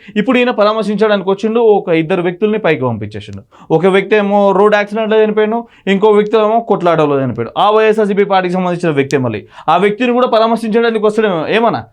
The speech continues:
ఖచ్చితంగా వస్తాడు ఆయన. ఆ రోజు అయినా వస్తాడు, లేకుంటే నెక్స్ట్ సంవత్సరం అయినా వస్తాడు. మళ్ళీ ఇంకో విగ్రహం పెడతారు, ఆ విగ్రహం కూడా చూపిస్తాం మీకు చూడండి. కాకపోతే ఇక్కడ వీళ్ళు చదువుకున్న వాళ్ళే,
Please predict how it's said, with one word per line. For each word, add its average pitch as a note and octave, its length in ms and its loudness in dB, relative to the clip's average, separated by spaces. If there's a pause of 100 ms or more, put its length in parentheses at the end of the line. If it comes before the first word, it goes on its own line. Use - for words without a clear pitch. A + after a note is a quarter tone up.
(380)
ఖచ్చితంగా A#3+ 360 0
వస్తాడు A3 340 2
ఆయన. C#3 160 0 (320)
ఆ F#3 60 4
రోజు G#3 200 4
అయినా G3+ 160 0
వస్తాడు, G#3 180 -4
లేకుంటే G#3 220 0 (300)
నెక్స్ట్ F#3 200 -4 (100)
సంవత్సరం G3+ 240 0
అయినా G3 180 -2
వస్తాడు. A#3 280 -2 (240)
మళ్ళీ F3+ 220 4 (120)
ఇంకో G3 120 2
విగ్రహం D#3+ 420 0
పెడతారు, A2 300 -6 (220)
ఆ D#3+ 60 4
విగ్రహం G#3+ 400 2
కూడా G3 140 -2
చూపిస్తాం F3 300 -2
మీకు C3+ 140 -2
చూడండి. F3+ 440 0 (280)
కాకపోతే F3+ 580 -2
ఇక్కడ G3 160 2
వీళ్ళు F3+ 320 2 (100)
చదువుకున్న G#3 440 0
వాళ్ళే, D3 320 0